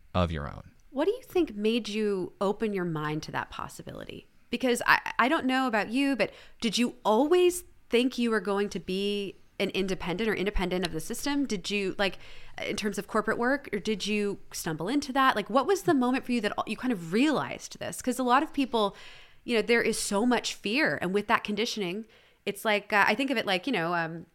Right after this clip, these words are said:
Speaker 2: a sled going down a hill. If everyone keeps going down the hill in the same, same positioning, you're gonna get these deep rivets in the snow. And so every sled keeps, you know,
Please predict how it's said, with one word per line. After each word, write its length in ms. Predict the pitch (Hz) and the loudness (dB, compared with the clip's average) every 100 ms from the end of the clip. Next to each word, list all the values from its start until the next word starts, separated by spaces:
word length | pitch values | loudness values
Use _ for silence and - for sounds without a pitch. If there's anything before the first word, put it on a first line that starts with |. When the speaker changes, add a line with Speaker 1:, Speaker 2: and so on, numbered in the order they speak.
| - | -6
Speaker 2:
a 60 | |
sled 320 | - - 202 202 | -4 0 0 2
going 220 | 202 196 | 2 2
down 180 | 190 180 | 2 2
a 40 | |
hill. 420 | 175 262 127 - _ _ _ _ _ | 0 -2 -2 -10 _ _ _ _ _
If 120 | - | -4
everyone 420 | - 202 269 247 220 | 0 2 4 4 2
keeps 200 | 226 - | -2 -2
going 240 | 220 208 | 0 2
down 220 | 196 202 | 2 2
the 60 | 185 | 2
hill 220 | 214 233 | 0 2
in 100 | 180 | 2
the 80 | 170 | -2
same, 440 | - 196 190 190 - - | 0 0 0 -4 -10 -12
same 420 | - 214 208 196 | -2 0 0 -4
positioning, 560 | 202 220 190 208 175 | -4 0 0 0 -2
you're 80 | 175 | 0
gonna 120 | 185 | -2
get 180 | 185 180 | -2 -2
these 180 | 180 156 | -4 -6
deep 220 | 143 208 | -4 -4
rivets 360 | 170 180 196 202 | 0 0 0 -2
in 80 | 185 | -6
the 60 | |
snow. 340 | 165 - 311 170 | -6 -2 0 0
And 80 | 151 | -2
so 100 | - | 0
every 280 | 170 175 208 | 0 0 -2
sled 460 | - 247 277 147 | 0 2 2 2
keeps, 360 | - 175 165 - - - - | -4 -8 -6 -8 -12 -20 -12
you 120 | - | -8
know, 120 | 151 | -8